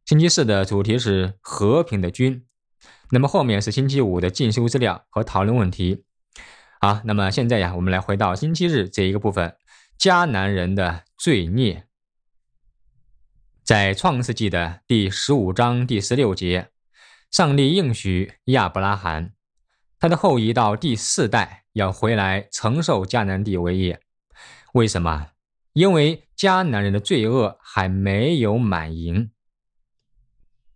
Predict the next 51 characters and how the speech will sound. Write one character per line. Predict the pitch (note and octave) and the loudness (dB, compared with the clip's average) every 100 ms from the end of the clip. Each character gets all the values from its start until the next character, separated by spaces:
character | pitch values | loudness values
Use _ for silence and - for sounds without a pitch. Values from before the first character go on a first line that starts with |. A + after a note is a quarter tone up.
| _ _ _ | _ _ _
所 | - C#3 | 0 2
以 | |
弟 | C3 | 2
兄 | |
姊 | B2+ | 2
妹， | A2+ G#2 F#2+ | 2 0 0
从 | - C#3 F3+ | 0 2 2
这 | D3+ | 2
一 | A2 | 0
句 | G#2 | 0
话 | G#2+ | -2
呢， | F2+ E2+ - | -2 -6 -6
我 | G2 | -2
们 | C3 | -2
可 | E3 G#2 | 0 0
以 | |
看 | G2 - | -2 -4
到 | F2+ F2 E2+ _ _ | -2 -2 -4 _ _
上 | - G#3 C3+ | 0 0 2
帝 | C3 | 0
他 | A#2+ | -2
不 | A#2+ A2+ | -2 -2
会 | G#2 | -2
轻 | - - E3+ | -2 0 0
易 | G3 A#2 | 0 0
的 | F2+ | -4
毁 | F2 - F#2+ F2+ | -4 -2 -2 0
灭 | A#2+ | 0
人， | F2+ E2+ E2+ A2 _ _ _ - - - _ _ _ _ - | 0 0 -2 -4 _ _ _ -20 -20 -20 _ _ _ _ 0
他 | A3+ | 2
总 | A3+ A#2+ A2 | 2 2 0
是 | A3 D#3+ | 0 0
给 | A2+ G2+ | 0 0
人 | G2 F#2+ G#2+ - | 0 0 -2 -6
悔 | - - A2 D#3 | -10 -2 2 2
改 | B2 | 0
的 | F2 F2 | -6 -6
机 | G#2 | -4
会。 | G2+ G2 D#2+ _ _ _ _ _ _ _ _ _ _ _ _ - | -2 -2 -4 _ _ _ _ _ _ _ _ _ _ _ _ 0
迦 | G#3 G#3 | 2 2
南 | D3+ | 2
人 | B2+ A2 B2+ | 0 0 0
他 | C3 C#3 | -2 0
们 | |
的 | A#2 | 0
罪 | A#2 E3 A2+ | 0 0 2
恶 | A#2 G2+ - _ | 2 0 -4 _
没 | G#2+ G2+ B2 | 0 2 2
有 | D#3+ | 2
满 | B2+ G2 E2 E2 | 0 0 -2 -6
盈， | E2+ E2 G#2+ | -4 -2 -2